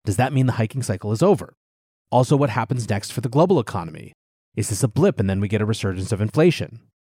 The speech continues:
Can the U S get anywhere near two percent inflation before something else breaks?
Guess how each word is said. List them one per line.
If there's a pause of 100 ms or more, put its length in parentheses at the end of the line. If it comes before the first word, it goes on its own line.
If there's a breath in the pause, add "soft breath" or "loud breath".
(240)
Can
the
U
S
get
anywhere
near
two
percent
inflation
before
something
else
breaks?